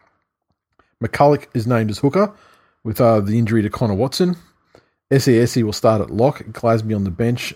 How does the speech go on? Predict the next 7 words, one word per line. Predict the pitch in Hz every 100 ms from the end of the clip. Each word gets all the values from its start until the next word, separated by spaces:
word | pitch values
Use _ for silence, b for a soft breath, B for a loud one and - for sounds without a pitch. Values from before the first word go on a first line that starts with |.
| -
Randolph | 107 107 101 95
the | 82
reserves. | 87 98 98 104 101 - _ _ _ _ _ _ _ _ _ _ _ _ _ _ _ _ _ _
Canberra | - 160 160
by | 139 131
how | 127
many? | 123 127